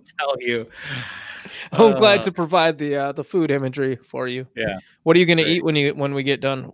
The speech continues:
Speaker 1: uh, covering the
Speaker 2: Yeah.
Speaker 1: games here?
Speaker 2: I don't know. I might do something stupid, but I really should just
Speaker 1: Mm.
Speaker 2: make whatever I have here.
Speaker 1: Yeah. Yeah, I love to order in food. It's kind of the, uh,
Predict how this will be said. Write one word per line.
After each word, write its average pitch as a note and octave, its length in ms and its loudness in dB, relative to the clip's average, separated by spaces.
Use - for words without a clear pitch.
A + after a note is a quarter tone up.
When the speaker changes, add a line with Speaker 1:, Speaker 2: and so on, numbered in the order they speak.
Speaker 1:
uh, C#3 160 -8
covering C#3 320 -2
the B2+ 80 -6
Speaker 2:
Yeah. C3+ 160 -4
Speaker 1:
games - 120 -8
here? B2 180 -6
Speaker 2:
I A#2 60 -8
don't A#2 180 -6
know. A2 140 -8
I A2 100 -6
might A#2 200 -6
do A#2+ 80 -6
something G#2 320 -10
stupid, G2+ 540 -8
but G2+ 120 -8
I G2+ 60 -8
really G#2+ 300 -4
should G2+ 200 -12
just G2+ 320 -14
Speaker 1:
Mm. C3 360 -10
Speaker 2:
make A2+ 220 -6
whatever G2+ 320 -6
I G2 60 -4
have G2+ 240 -6
here. F#2+ 340 -12
Speaker 1:
Yeah. A#2 260 -12
Yeah, C#3+ 160 6
I D3+ 60 8
love C#3+ 240 6
to D3 60 6
order C#3 280 6
in C#3 80 0
food. D3+ 340 0
It's - 280 -8
kind D3 260 -2
of C#3+ 160 0
the, D3 240 2
uh, D3 220 0